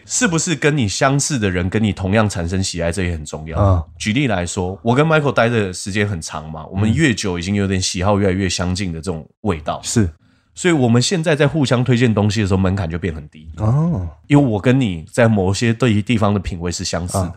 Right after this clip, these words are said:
Speaker 2: 共同点。
Speaker 1: 共同点。
Speaker 2: 啊。
Speaker 1: 好，所以，所以这个很重要，
Speaker 2: 嗯。
Speaker 1: 谁来推荐也是一件很重要的事情。
Speaker 2: 嗯哼。
Speaker 1: 还有一个叫数量跟频率。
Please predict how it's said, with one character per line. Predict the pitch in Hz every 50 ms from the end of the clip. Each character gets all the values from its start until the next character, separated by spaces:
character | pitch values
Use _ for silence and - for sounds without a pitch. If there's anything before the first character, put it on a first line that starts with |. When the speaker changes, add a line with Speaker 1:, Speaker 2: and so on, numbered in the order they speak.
| - -
Speaker 2:
共 | - 139 123 101
同 | 92 95 98
点。 | - - - - _ _
Speaker 1:
共 | - 117 110
同 | 98 92 82 85
点。 | 78 85 -
Speaker 2:
啊。 | 95 92 87 80 - _ -
Speaker 1:
好， | - 87
所 | 87 - 151
以， | 147 127
所 | - 196
以 | 160
这 | 131 - 208
个 | 143 123
很 | 107 90
重 | 85 123 113 101 101
要， | 104 95 85 82
Speaker 2:
嗯。 | 80
Speaker 1:
谁 | 95 95 95 113 113 139
来 | 151 147 113 110 110
推 | - 120 110 107
荐 | 101 127 107 90
也 | 87 82
是 | - -
一 | 101
件 | 92 95
很 | 85 82
重 | 80 - 92
要 | 87 85
的 | 82
事 | 85 - 101 95
情。 | 95 113
Speaker 2:
嗯 | 131
哼。 | 127 - _ _ _ _ _ _ _ _
Speaker 1:
还 | - 143
有 | 165 147
一 | 127
个 | 110 117
叫 | 107 120 110
数 | - - - 160 120
量 | 113 107 98
跟 | 92 98 98 98
频 | - 90 87 87
率。 | 85 92 85 82